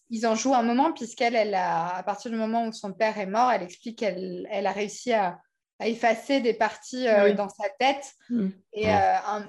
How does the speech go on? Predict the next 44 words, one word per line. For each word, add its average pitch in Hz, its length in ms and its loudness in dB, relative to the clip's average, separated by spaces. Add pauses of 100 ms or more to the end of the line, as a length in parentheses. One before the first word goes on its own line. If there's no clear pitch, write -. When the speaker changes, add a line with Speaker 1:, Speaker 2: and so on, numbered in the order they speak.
Speaker 1:
un 220 140 -4
moment, 226 320 4
elle 254 120 4
se - 100 -8
pose 240 280 -4
la 190 140 4
Speaker 2:
Mm. 175 60 -2
Speaker 1:
question 233 400 -6
si 220 240 -10
elle-même, 226 320 0
elle 202 120 0
a 196 100 2
pas 226 160 2
tué 226 260 -2
Bunny, 220 340 -2
mais 233 160 -2
qu'elle 208 200 -2
Speaker 2:
Ouais. 196 80 4
Speaker 1:
a 190 240 0
effacé 247 500 -2
ça 233 180 -2
de 220 80 -10
sa 202 200 -4
tête 269 280 -4
et 226 80 -6
qu'elle 196 160 -8
s'en 202 200 -4
rappelle 196 320 -4
plus. 196 260 -14 (240)
Speaker 2:
Mm. - 80 -4
Speaker 3:
Mm. - 100 -4
Speaker 2:
Ou 202 40 0
même 190 160 4
Speaker 1:
Bon. 180 100 6
Speaker 2:
plusieurs 185 320 2
fois, 247 180 4
parce 208 160 2
que - 100 0
du 170 200 0
coup, 226 240 2
euh, 165 480 2
avec 170 320 -4
l'histoire, 175 400 -4
la, 147 240 -2